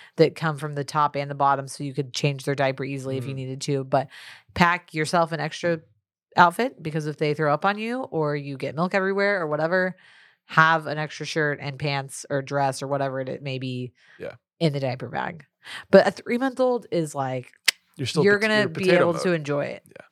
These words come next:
Speaker 1: Like, when the, your kids get older, you're not taking vacations. You're just relocating to a different place for a week.
Speaker 2: Yes.
Speaker 1: That's what some of my friends have said. Like,
Speaker 2: I like
Speaker 1: like,
Speaker 2: that,
Speaker 1: when you
Speaker 2: yeah.
Speaker 1: have toddlers, you're not,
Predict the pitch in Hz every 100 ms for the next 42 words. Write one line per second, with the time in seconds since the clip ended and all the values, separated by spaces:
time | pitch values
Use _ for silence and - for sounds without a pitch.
0 | - 170 151 147 - _ _ _ _ _
1 | _ _ _ - 175 185 185 190 196 226
2 | 220 254 156 156 175 190 - _ _ _
3 | _ _ _ _ _ _ _ 160 185 185
4 | 180 165 160 156 143 131 127 135 123 139
5 | 151 143 147 147 143 135 131 135 123 156
6 | - _ _ _ - 160 143 135 127 139
7 | 127 - 135 117 110 - - - - 160
8 | 135 - 147 - - 131 123 127 107 131
9 | 147 120 - 131 123 143 135 - - 127
10 | 113 - 175 180 185 226 - 175 165 170
11 | 160 170 170 165 -